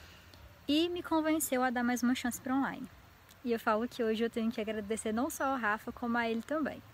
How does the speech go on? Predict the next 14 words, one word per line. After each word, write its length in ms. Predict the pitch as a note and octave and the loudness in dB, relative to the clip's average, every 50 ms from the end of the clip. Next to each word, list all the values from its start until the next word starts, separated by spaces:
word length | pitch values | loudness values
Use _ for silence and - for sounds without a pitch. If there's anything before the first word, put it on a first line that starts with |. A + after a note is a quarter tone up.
| - - - - - - - - - - - - - - - | -20 -20 -20 -20 -20 -20 -20 -20 -20 -20 -20 -20 -20 -12 -8
Porque 240 | - A3+ - - A#3+ | -8 -6 -4 -2 0
hoje 140 | A#3 A3+ | 2 2
a 80 | B3 B3+ | 4 4
gente 180 | B3 B3+ - - | 4 2 2 0
tem 140 | - B3 | 0 2
um, 160 | A#3+ A#3 A#3 A3 C4+ | 2 2 2 2 2
um 140 | C#4 A#3 A#3 | 2 2 2
cachorro 500 | - - A3 A3+ - - A#3 A3+ A3 A#3 | 2 2 0 0 0 0 0 0 2 2
muito 300 | A3+ A#3 B3 C4+ - - | 2 2 2 2 2 2
mais 160 | C#4 B3 A#3+ | 0 0 0
tranquilo, 680 | - - A#3+ A3+ A3 - - A3 G#3+ A3+ A#3 B3+ C#4 C#4+ - - - - - - - | -2 -4 -4 -4 -4 -2 -2 -2 0 0 0 0 -2 -4 -6 -8 -16 -20 -20 -10 -4
o 60 | B3+ A#3 | 0 2
nosso 340 | A3+ A#3 A#3+ - - C#4 | 2 2 2 0 0 -2
vizinho 760 | B3 A#3 B3+ A#3+ A3 A3 A#3 A#3 A#3 A3+ A3+ A3+ A3+ A3+ A3+ | 0 0 0 0 2 2 2 4 4 4 2 2 2 0 -2